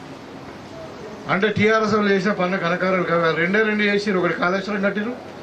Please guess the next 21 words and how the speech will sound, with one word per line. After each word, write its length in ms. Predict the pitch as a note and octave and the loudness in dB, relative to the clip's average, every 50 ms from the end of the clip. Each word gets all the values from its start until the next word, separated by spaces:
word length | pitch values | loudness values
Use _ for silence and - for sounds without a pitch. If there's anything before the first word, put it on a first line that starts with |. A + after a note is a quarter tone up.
| - - - | -14 -14 -12
ఇంకోటి 260 | F3+ E3+ E3 F3+ D#3+ D3 | -12 -8 -8 -8 -6 -6
మిషన్ 320 | E3 E3 F#3+ F#3+ F#3 F3 | -4 -2 -2 -2 -2 -2
భగీరథ. 380 | E3+ E3+ E3 D#3+ D#3 C3+ C3 B2 - - - - - - - - - - - | -2 -2 -2 -2 -4 -4 -4 -6 -6 -8 -10 -12 -12 -12 -12 -14 -14 -4 0
కాళేశ్వరం 500 | C#3 E3 F#3 G3 F3+ F#3+ G3+ G3 G3+ G3 | 2 4 4 4 4 4 4 4 4 4
నీళ్ళు 160 | G3 G3+ G3+ | 4 4 4
ఇచ్చినాక 340 | G3+ G3 G3+ G#3 G#3 G#3 F#3+ | 4 4 4 2 2 4 4
ఓట్లు 280 | G3+ G3+ G3+ G3+ G3+ G3+ | 4 4 4 4 4 2
అడగన్నాడు, 480 | G#3 G#3 G3+ G#3 G#3 G#3+ A3+ A3+ A#3 - - - - - - - - - - - - - E3+ | 2 2 2 2 2 2 0 0 -2 -6 -10 -14 -16 -16 -16 -16 -14 -14 -14 -16 -8 -6 -4
ఇక్కడ 160 | D#3+ - F#3+ | 0 2 2
మేము 360 | F#3+ F#3 F#3 F#3 F#3 F3+ F3+ | 2 2 2 2 2 2 2
మిషన్ 260 | F3 F3 - F#3 F3+ F3+ | 2 2 2 0 2 2
భగీరథ 300 | F#3 F3+ F3 F3 E3+ E3+ | 2 2 2 2 4 4
తాగుతాం 340 | E3 E3+ F3+ F3+ F3 E3+ | 2 2 4 2 0 0
నీళ్ళు 180 | E3+ E3+ E3 E3 | 0 0 0 -2
ఇచ్చినాక 240 | D#3+ - D#3+ E3 E3 | -2 0 -2 0 0
ఓట్లు 320 | D#3+ D3+ D#3+ E3 D#3+ D#3 | 2 2 2 2 2 2
అడగన్నాడు. 400 | D3 D3 C#3+ C#3 C#3 C#3 C#3 C#3+ | 2 2 0 0 0 -2 -2 -2
ఇవి 100 | C#3 C#3+ | 0 0
రెండు 220 | D3+ E3+ F#3 G#3 G#3 | 0 2 2 2 2
ఫెయిల్ 220 | E3 F3+ D#3+ C#3+ | 2 2 2 2
అయినాయి. 200 | C3 A#2 A2+ | 0 -2 -4